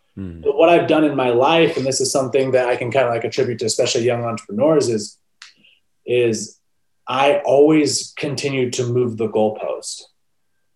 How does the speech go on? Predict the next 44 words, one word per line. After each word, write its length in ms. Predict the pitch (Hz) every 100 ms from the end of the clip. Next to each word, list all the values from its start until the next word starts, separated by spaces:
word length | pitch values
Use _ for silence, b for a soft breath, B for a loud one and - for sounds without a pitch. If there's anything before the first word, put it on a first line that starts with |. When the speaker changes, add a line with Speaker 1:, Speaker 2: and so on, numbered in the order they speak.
| _ _
Speaker 1:
Hmm. 180 | 117 101
Speaker 2:
Like, 240 | 135 - -
I, 280 | 147 151 131
like, 180 | 143 139
I, 200 | 139 139
I, 200 | 139 135
she's 240 | - 143
always 200 | 143 135
like, 140 | 127
"When's 180 | 123 160
the 60 | 180
last 140 | -
time 100 | 151
you 80 | 147
were, 60 | 139
like, 100 | 110
satisfied 760 | - 123 120 - 120 117 113
with 120 | 110
the 60 | 110
work 220 | 107 107
that 60 | 107
you've 160 | 92
done?" 220 | 98 78 - _ _ _ _ _ _
And 140 | 123 135
I'm, 120 | 151
I'm 340 | 165 147 170
never, 240 | 160 151 160
like, 160 | 147
the 60 | 131
type 180 | 143 127
of 80 | 113
person 280 | 165 165
that's 100 | 131
just 120 | - 120
like, 120 | 107
"Oh, 160 | 139 131
like, 260 | 120 110 _ _
good 120 | - 139
job, 280 | 123 110
Cody. 160 | - 120
You're 120 | 117
doing 220 | 117 131 123
so 240 | 127 117
great." 340 | 107 92 78